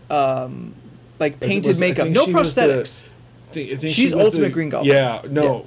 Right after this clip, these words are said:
Speaker 1: Yeah.
Speaker 2: no,
Speaker 1: Yeah.
Speaker 2: no, no, no. She's Spider-Girl Green Goblin
Speaker 1: Oh.
Speaker 2: from the future.
Speaker 1: Oh, I didn't know that was a thing.
Speaker 2: Yeah, yeah.
Speaker 1: Yeah, not, not a lot of May Parker in my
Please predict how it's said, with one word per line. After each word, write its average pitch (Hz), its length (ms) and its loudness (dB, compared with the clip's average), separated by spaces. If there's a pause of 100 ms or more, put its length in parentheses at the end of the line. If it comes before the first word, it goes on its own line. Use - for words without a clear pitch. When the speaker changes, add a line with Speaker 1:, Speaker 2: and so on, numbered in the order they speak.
Speaker 1:
Yeah. 156 60 -10
Speaker 2:
no, 151 160 2
Speaker 1:
Yeah. 131 120 4
Speaker 2:
no, 120 140 -4
no, 107 120 -6
no. 92 80 -8
She's 131 320 -2
Spider-Girl 113 960 -2
Green 104 200 -8
Goblin 85 460 -10
Speaker 1:
Oh. 123 220 -2
Speaker 2:
from 117 140 -4
the 104 60 -10
future. 120 460 -8 (160)
Speaker 1:
Oh, - 240 -6 (140)
I 151 80 -2
didn't 151 100 -2
know 143 100 -4
that 135 120 -4
was 131 140 -8
a - 20 -14
thing. 131 320 -14
Speaker 2:
Yeah, 95 260 -6 (100)
yeah. 87 120 -12 (420)
Speaker 1:
Yeah, - 140 -16 (100)
not, 156 240 -6
not 165 180 -2
a 156 60 0
lot 143 200 0
of 139 60 -4
May 139 280 -8
Parker 131 440 -10
in 131 120 -10
my 131 180 -10